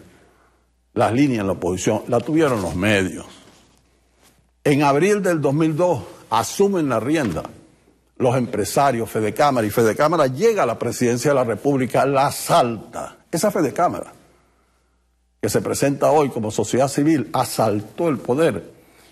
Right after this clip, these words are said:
y puso allí a su propio presidente, a Carmona Estanga. Los partidos allí no tenían nada que hacer.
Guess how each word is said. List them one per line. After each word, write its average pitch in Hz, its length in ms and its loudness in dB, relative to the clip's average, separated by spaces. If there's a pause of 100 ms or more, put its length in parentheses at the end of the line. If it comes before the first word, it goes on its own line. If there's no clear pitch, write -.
y 135 100 2
puso 156 260 2
allí 196 140 2
a 214 80 4
su 175 140 2
propio 190 280 -2
presidente, 180 520 0
a 120 40 -2
Carmona 123 320 0
Estanga. 90 520 -4 (2500)
Los 135 180 2
partidos 123 320 2
allí 165 180 0
no 156 120 -2
tenían 135 340 0
nada 156 240 0
que 101 80 -8
hacer. 85 260 -4